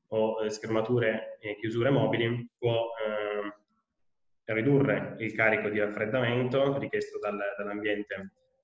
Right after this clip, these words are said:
eh, refrigerato, raffrescato e conseguentemente portare a una riduzione di quelli che sono i consumi elettrici associati al nostro sistema di raffreddamento.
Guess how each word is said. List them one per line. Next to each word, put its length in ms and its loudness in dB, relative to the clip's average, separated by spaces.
eh, 260 -4
refrigerato, 720 0
raffrescato 1040 0
e 280 0
conseguentemente 1120 2
portare 400 2
a 40 4
una 80 2
riduzione 600 2
di 80 0
quelli 180 0
che 80 -4
sono 160 -2
i 20 -4
consumi 460 -4
elettrici 400 -2
associati 340 -10
al 60 -6
nostro 180 -10
sistema 320 -14
di 100 -6
raffreddamento. 840 -10